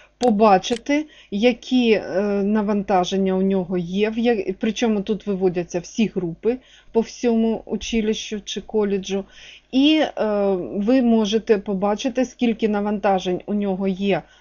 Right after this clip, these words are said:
за навчальним планом і скільки проставлено.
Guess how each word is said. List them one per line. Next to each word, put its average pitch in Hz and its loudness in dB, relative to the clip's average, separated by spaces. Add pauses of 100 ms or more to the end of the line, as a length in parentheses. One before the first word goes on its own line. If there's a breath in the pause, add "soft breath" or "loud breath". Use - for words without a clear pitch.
за 202 2
навчальним 175 -2
планом 285 2
і 196 -2
скільки 233 -4
проставлено. 165 -6